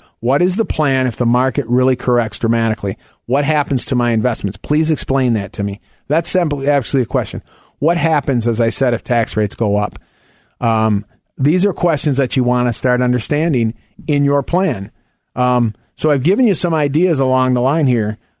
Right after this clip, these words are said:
of how to stay look, and then it, a-, also getting organized. Um, if you get that asset organizer, start understanding what you actually own and what you have. I mentioned these are these financial curveballs. Growing a pile of money and picking at it.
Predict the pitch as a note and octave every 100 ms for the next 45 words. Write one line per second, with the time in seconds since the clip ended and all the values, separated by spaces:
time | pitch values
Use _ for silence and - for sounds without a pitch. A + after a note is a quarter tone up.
0 | - A2+ C#3 B2+ D3 C3+ C#3+ C3 - C#3
1 | E3+ G3+ F3 - D#3 F3+ D#3+ E3 F3 D#3+
2 | C3+ A#2+ - _ _ - D#3+ F3+ D#3 F3
3 | G#3+ C3 G2 F#2+ - _ _ _ A#2 A2+
4 | A2+ - A#2 B2 C3 D3+ F3 D#3+ D#3 C3+
5 | C#3+ D3 F3+ C3 B2 A#2+ C3+ - C#3 D3+
6 | D#3 C3+ - C3+ C3+ B2+ A#2 C3+ - C3+
7 | B2+ B2 - B2+ B2 B2+ B2 C3 A2+ A#2
8 | A#2+ - A#2 C#3+ G#2+ G2 _ _ _ _
9 | _ _ C3 C3+ D#3 F3+ D#3 D3+ C#3+ C#3+
10 | C3 - C3+ C3+ B2+ A#2+ C3 - F3+ D3+
11 | A2 G2 D#2+ - _ _ B2+ D#3 F3+ -
12 | E3+ E3+ D#3 D3 D3 C3+ A#2+ D3+ - B2+
13 | A2 G#2+ G#2+